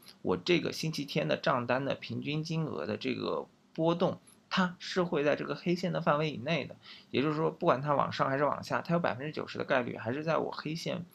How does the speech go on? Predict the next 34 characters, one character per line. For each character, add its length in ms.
的 120
这 100
个 80
范 180
围 80
内 140
的。 160
这 100
个 80
就 140
是 80
bootstrap 760
要 140
告 220
诉 160
我 80
们 140
的， 120
是 340
一 140
个 200
平 280
均 320
值 320
的 140
一 160
个 160
波 360
动 180
的 160
一 80
个 120
情 240
况。 240